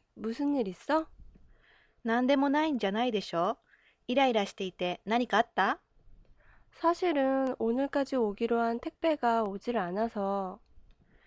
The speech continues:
Speaker 2: 実は、今日まで届くはずの宅配が来なくて。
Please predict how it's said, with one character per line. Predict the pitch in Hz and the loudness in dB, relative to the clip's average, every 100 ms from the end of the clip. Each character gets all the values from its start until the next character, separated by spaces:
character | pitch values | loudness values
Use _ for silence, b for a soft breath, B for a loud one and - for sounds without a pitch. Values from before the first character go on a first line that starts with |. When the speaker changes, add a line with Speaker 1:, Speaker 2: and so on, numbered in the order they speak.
| b b b | b b b
Speaker 2:
実 | - 202 262 | -10 -4 2
は、 | 247 208 185 _ _ _ _ - | 4 4 2 _ _ _ _ -2
今 | 285 277 | 2 6
日 | |
ま | 247 | 6
で | 214 | 4
届 | 214 262 | 2 2
く | 247 | 0
は | 214 | 0
ず | 202 | 0
の | 185 180 | -2 -4
宅 | 196 - | -6 -4
配 | 233 240 | -4 -2
が | 240 | -2
来 | |
な | 254 240 | 0 0
く | |
て。 | - 165 | -2 -4